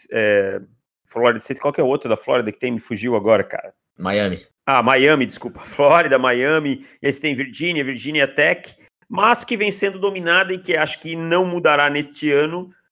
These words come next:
Speaker 1: por Clemson. Você concorda, Felipe?
Speaker 2: É, eu acho que, eu acho não, né? Quem acredita que outro time que não Clemson vencerá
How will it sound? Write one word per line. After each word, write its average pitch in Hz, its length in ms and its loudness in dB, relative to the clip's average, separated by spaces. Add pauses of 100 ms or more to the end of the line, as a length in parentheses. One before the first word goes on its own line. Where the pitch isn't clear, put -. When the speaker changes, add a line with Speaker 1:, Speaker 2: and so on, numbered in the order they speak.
(180)
Speaker 1:
por 220 200 0
Clemson. 180 580 2
Você 110 220 -2
concorda, 156 500 2
Felipe? - 360 -8 (200)
Speaker 2:
É, 98 240 2
eu 92 80 0
acho 107 260 -2
que, 160 400 -8
eu 131 140 0
acho 208 220 0
não, 123 180 4
né? 135 240 0 (320)
Quem 175 320 0
acredita 139 600 0
que 123 160 -6
outro 156 360 -2
time 123 640 -6 (800)
que 110 240 -4
não 107 720 2 (240)
Clemson 113 580 2
vencerá 101 720 0